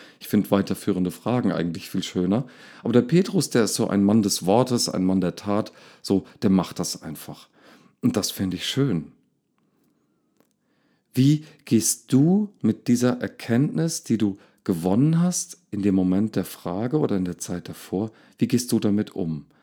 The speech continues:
Und der Petrus, der wandelt seine Erkenntnis um in ein Bekenntnis und sagt nämlich, "Du bist der wahre Gottessohn, du bist der Christus." Das ist ein Bekenntnis.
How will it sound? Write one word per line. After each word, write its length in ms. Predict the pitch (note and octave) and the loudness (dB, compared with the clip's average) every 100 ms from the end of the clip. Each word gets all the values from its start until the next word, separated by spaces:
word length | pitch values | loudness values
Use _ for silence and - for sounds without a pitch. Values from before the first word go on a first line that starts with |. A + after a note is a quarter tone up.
| _ _ _ _ _ _ _ | _ _ _ _ _ _ _
Und 80 | G2 | -4
der 80 | F#2+ | -4
Petrus, 520 | - A#2+ C#3+ C#3+ C3+ | 0 0 2 0 -4
der 180 | - F2 | -4 -2
wandelt 440 | F#2+ B2 C3+ B2 - - _ | 0 2 0 -2 -10 -20 _
seine 300 | - G2 F#2 | -8 -4 -2
Erkenntnis 640 | - - A#2 B2 C3 A#2+ - | -4 -8 -2 -2 -2 -4 -4
um 400 | - G2+ G2+ - | 0 2 2 -2
in 160 | F#2+ F2+ | -6 -6
ein 240 | F2+ F2+ | -6 -4
Bekenntnis 760 | G#2 - G2+ F#2 - D#2+ - - _ | -4 -4 -4 -4 -4 -10 -10 -12 _
und 140 | F2 E2 | -12 -6
sagt 340 | F2+ A2 - | -6 -6 -4
nämlich, 360 | A2 G#2+ G2 - _ _ _ _ _ - | -2 0 -4 -10 _ _ _ _ _ -2
"Du 360 | A2 A#2+ B2 - _ _ _ _ | 0 2 -2 -8 _ _ _ _
bist 380 | G2 F2+ - - _ _ _ _ _ - | -2 -2 -6 -14 _ _ _ _ _ -8
der 160 | D#2+ | -6
wahre 300 | E2+ F2 F2+ | -4 -6 -6
Gottessohn, 1300 | F2 F2 - F2 - D#2+ D2 - - F2 - E2 D2+ D2 | -8 -8 -6 -8 -6 -8 -10 -14 -12 -8 -4 -4 -6 0
du 160 | A#2 | 2
bist 260 | B2 G#2+ - | 2 -4 -4
der 80 | F#2+ | -8
Christus." 680 | - E2+ - D2+ - - - _ _ _ _ _ _ _ _ _ | -8 -8 -8 -6 -6 -8 -10 _ _ _ _ _ _ _ _ _
Das 160 | F2 G#2+ | -8 -6
ist 100 | - | -4
ein 180 | G2+ | -2
Bekenntnis. 800 | G2 - F#2+ F#2 F2 D#2+ - - | -2 -4 -4 -6 -6 -10 -12 -14